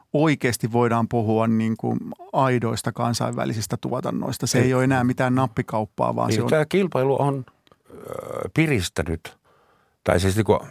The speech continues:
Speaker 2: aiheuttaa sitä, että tuotetaan parempaa laatua
Speaker 1: Se on
Speaker 2: kuin
Speaker 1: ollut
Speaker 2: ennen.
Speaker 1: monien asioiden yhteis-, yhteissumma ja jopa niin, että ei ole ollut mahdollista Suomessa suomalaisille tuottaa sellaista sisältöä, joka ei ole niin lähellä jo sitä kansainvälistä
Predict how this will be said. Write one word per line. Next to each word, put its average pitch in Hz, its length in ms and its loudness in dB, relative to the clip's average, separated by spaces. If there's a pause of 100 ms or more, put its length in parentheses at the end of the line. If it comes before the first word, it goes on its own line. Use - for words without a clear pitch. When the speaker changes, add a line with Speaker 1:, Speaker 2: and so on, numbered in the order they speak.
Speaker 2:
aiheuttaa 98 720 2 (200)
sitä, 113 300 0
että 82 300 -4
tuotetaan 107 440 0
parempaa 90 500 2
laatua 87 360 0
Speaker 1:
Se 226 80 2
on 208 40 4
Speaker 2:
kuin 156 100 4
Speaker 1:
ollut 190 120 4
Speaker 2:
ennen. 190 140 6
Speaker 1:
monien 185 260 6
asioiden 135 440 4
yhteis-, 127 520 -2 (160)
yhteissumma 139 680 0
ja 143 120 0 (120)
jopa 180 320 0
niin, 143 220 2
että 131 200 -2
ei 139 260 2
ole 139 260 2
ollut 151 280 4
mahdollista 127 600 2
Suomessa 123 600 0
suomalaisille 120 880 0 (720)
tuottaa 120 480 2
sellaista 120 440 0
sisältöä, 120 520 0
joka 120 380 0
ei 120 160 0
ole 123 180 2
niin 123 240 4
lähellä 117 340 0
jo 131 260 -2
sitä 123 260 -2
kansainvälistä - 760 -2